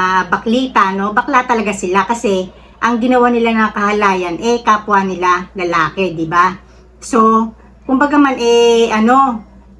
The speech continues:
pina-, ang sa tingin ko, baka ano ito, eh, baka ecstasy, yung bang mga pampalibog, di ba? So, kumbaga man, eh, de, ano daw, wala na daw nagawa yung bata, kundi itrinay. Tapos, ah, ang sabi, no, eh, may actual talagang pangyayari, no,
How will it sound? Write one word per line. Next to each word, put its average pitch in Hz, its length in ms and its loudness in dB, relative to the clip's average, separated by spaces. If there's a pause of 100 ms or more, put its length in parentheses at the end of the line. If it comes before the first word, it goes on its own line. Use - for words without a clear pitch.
pina-, 240 560 2
ang 262 80 0
sa 277 160 -4
tingin 277 240 0
ko, 285 160 0
baka 240 320 2
ano 254 80 -4
ito, 262 240 -6
eh, 185 240 -2
baka 170 240 -4
ecstasy, 247 960 -4 (240)
yung 269 160 0
bang 285 240 2
mga 262 320 2
pampalibog, 220 720 -2
di 180 160 -6
ba? 165 320 -2 (560)
So, 262 560 2
kumbaga 285 320 0
man, 240 320 2
eh, 220 160 -2
de, 220 480 2
ano 220 160 2
daw, 240 320 2
wala 202 240 0
na 202 80 -6
daw 202 160 -2
nagawa 196 400 0
yung 202 160 -2
bata, 220 400 0
kundi 185 320 -4
itrinay. 202 640 -2 (540)
Tapos, 269 640 0
ah, 240 240 4
ang 262 80 0
sabi, 208 560 2
no, 202 240 -2
eh, 226 400 2
may 233 160 0
actual 226 400 -2
talagang 202 560 -2
pangyayari, 185 800 0
no, 175 320 -6